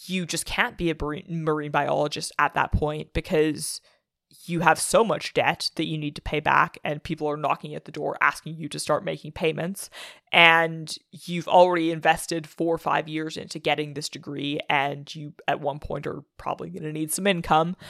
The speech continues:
And y-, yeah, like, that door is just kind of shut for you when it doesn't necessarily need to be, right? Whereas if you're taking electrical engineering courses, if you take a semester's worth of courses, or even three or four online,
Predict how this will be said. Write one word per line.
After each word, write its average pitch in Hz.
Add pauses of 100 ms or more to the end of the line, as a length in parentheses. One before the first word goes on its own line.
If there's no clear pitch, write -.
(380)
And 165 (140)
y-, 190
yeah, -
like, 165
that 185
door 202
is 180
just 180
kind 165
of 160
shut -
for -
you 156
when 160
it 156
doesn't 165
necessarily 156
need 156
to -
be, -
right? - (300)
Whereas 165
if -
you're 165 (260)
taking 160 (240)
electrical 165
engineering 156
courses, 185
if 156
you 151
take 160
a 165
semester's 151
worth -
of -
courses, 165 (720)
or 208
even 170
three 165
or 156
four 170
online, 156